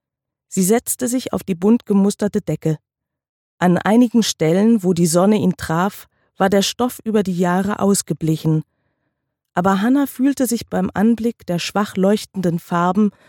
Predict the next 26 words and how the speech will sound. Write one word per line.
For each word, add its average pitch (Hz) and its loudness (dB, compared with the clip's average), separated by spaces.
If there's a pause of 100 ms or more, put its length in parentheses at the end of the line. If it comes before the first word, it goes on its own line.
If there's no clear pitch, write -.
(120)
sofort 233 -2
wieder 226 -2
an 202 0
das 170 -2
Dächergewirr 196 -2
eines 175 0
provenzalischen 175 -2
Bergdorfs 147 -2
erinnert. 139 -2 (1160)
Ihre 220 4
Mutter 196 2
hatte 143 -4
diesen 156 -2
Kilt - 0
hergestellt, 175 0 (440)
an 190 2
unzähligen 220 2
Nachmittagen, 190 0
an 175 -2
denen 208 4
sie 185 2
auf 175 0
der 196 -2
Terrasse 180 -4
gesessen 151 0
hatten. 147 -2